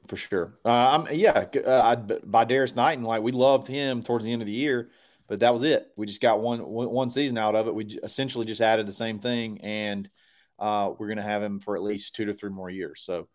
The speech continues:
I like to pick up. I'm, I, I'm not gonna be, there's, there's,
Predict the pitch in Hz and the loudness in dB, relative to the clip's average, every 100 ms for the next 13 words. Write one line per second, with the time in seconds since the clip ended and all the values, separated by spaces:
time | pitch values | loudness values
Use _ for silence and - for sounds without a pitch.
0 | _ _ _ _ - 135 139 135 123 113 | _ _ _ _ 4 6 6 4 0 0
1 | - 87 - 117 113 117 113 80 58 - | -2 -4 -2 -2 2 0 0 -4 -12 -14
2 | - 117 135 131 120 110 117 117 113 110 | -6 0 4 4 2 -2 0 0 0 -2
3 | 95 113 101 | -4 -8 -8